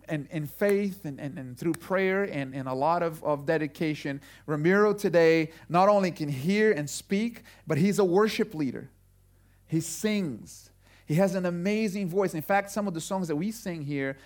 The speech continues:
are songs that he is recorded singing in our church. He leads thousands of people in worship every single week.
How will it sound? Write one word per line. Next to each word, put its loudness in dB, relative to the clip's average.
are -4
songs -6
that -2
he -6
is -4
recorded -2
singing -6
in -6
our -2
church. -10
He 0
leads -2
thousands 4
of -8
people -4
in -2
worship 0
every 0
single -4
week. -8